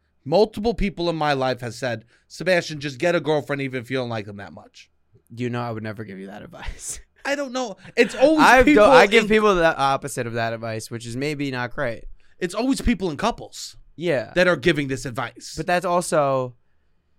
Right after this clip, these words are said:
Speaker 2: makes me think that makes me question <laughs> something.
Speaker 1: About their relationship.
Speaker 2: Yeah, yeah.
Speaker 1: Yeah, it doesn't make, it makes me think, well, one, it makes me question, uh, do people think Seb's standards are too high?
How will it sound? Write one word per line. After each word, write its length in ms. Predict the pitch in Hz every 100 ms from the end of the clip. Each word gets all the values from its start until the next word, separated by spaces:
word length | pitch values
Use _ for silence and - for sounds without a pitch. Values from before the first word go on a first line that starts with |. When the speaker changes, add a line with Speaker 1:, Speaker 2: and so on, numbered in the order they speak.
| _ _ - - _ _ _ _ -
Speaker 2:
makes 240 | 139 151 135
me 120 | 143
think 400 | 131 139 131 113 - - _ _
that 280 | 123 131 139
makes 200 | 139 143
me 60 |
question 360 | - - 277 196
<laughs> 100 | -
something. 460 | 135 - - - - _
Speaker 1:
About 280 | 170 180 170
their 220 | 202 220 139
relationship. 640 | 139 131 165 240 131 135 -
Speaker 2:
Yeah, 60 | 247
yeah. 160 | 262 - _ _ _ _
Speaker 1:
Yeah, 480 | 262 302 359 320 226 -
it 100 | 240
doesn't 220 | 339 349 330
make, 200 | 302 214 -
it 100 | 254
makes 280 | 311 320 330
me 120 | 285
think, 440 | - 262 226 - _ _ -
well, 200 | 240 240
one, 280 | 285 302
it 60 | 220
makes 200 | 214 -
me 80 | 208
question, 400 | - 196 - 180 -
uh, 160 | 170
do 240 | 151 123 196
people 360 | 226 247 247
think 320 | - 202 190 -
Seb's 520 | - - 190 165 -
standards 560 | - 170 165 131 117
are 60 | 113
too 240 | - 135
high? 220 | 104 101